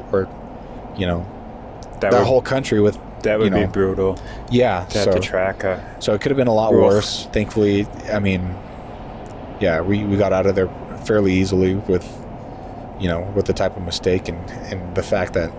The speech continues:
Speaker 1: you know, I didn't verify that zero,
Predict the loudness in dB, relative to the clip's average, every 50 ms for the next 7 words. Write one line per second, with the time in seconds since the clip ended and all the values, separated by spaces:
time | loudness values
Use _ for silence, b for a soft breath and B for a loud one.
0 | -14 -14 -14 -12 -8 -6 -6 -6 -6 -8 -8 -10 -12 -12 -12 -12 -12 -12 -12 -14
1 | -14 -14 -12 -12 -14 -14 -14 -14 -14 -12 -12 -12 -12 -12 -12 -12 -6 -2 0 0
2 | 2 0 -2 0 2 2 2 2 0 0 0 0 2 2 0 0 -4 -2 2 4
3 | 4 6 6 4 4 2